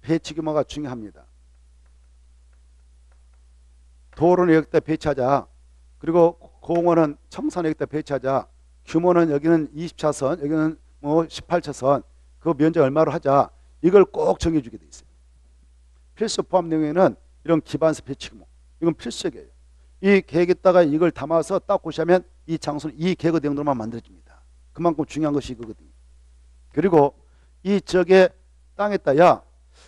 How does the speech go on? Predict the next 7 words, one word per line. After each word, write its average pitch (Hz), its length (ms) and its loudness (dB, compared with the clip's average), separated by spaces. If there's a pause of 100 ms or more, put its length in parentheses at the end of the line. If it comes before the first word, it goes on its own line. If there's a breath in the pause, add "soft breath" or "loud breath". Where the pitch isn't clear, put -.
(340 soft breath)
이 190 160 0
지역에 185 380 2
들어설 170 420 -2
건축물은 170 680 -2 (100)
이런 190 300 2
용도만 185 360 0
건축해라." 160 640 -2